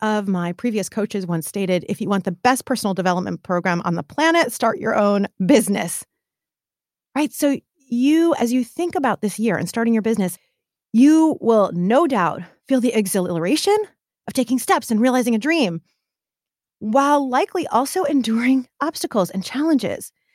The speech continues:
And both are equally important. And if you could just reduce, relax a little bit with any of the fears that you have. Like, "Okay, yeah, I may fail."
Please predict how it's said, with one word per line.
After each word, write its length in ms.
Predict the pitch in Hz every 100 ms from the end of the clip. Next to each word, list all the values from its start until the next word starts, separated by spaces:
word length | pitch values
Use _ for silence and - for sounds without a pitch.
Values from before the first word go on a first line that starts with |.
| _
And 180 | 269 247
both 260 | 311 370 403
are 120 | 370 -
equally 400 | 277 277 269 233
important. 580 | 208 - 214 - - - _ _ _ _ _ _ _ -
And 160 | 302 247
if 200 | - 370 -
you 80 | 539
could 220 | - 247
just 400 | - 294 294 - _ _ _
reduce, 880 | - 220 269 208 262 262 156 - - - _ _ _ _ _ _ _ _ _ _ _ _ -
relax 600 | 285 269 277 302 339 -
a 60 |
little 200 | 262 220
bit 180 | 180 170
with 220 | 202 247 -
any 240 | 254 262 339
of 80 | 302
the 80 |
fears 440 | 277 - 262 269 -
that 120 | 247
you 60 | 196
have. 440 | 170 185 - - _ _ _ _ _ _ -
Like, 100 | -
"Okay, 180 | 370 466 -
yeah, 160 | 427 -
I 160 | 240
may 240 | 254 269 311
fail." 500 | - 294 190 135